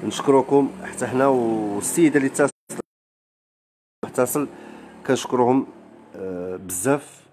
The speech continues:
وتبارك الله عليكم، والله يرحم لكم الوالدين. احسن كلام،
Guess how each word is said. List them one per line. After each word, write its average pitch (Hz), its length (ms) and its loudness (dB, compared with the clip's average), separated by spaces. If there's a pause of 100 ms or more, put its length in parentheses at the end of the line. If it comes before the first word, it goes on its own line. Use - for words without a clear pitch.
وتبارك 107 600 -2
الله 117 120 -4
عليكم، 113 500 -2
والله 101 360 0
يرحم 107 220 -2
لكم 98 160 -6
الوالدين. 85 300 -4 (180)
احسن - 220 -12
كلام، 78 300 -10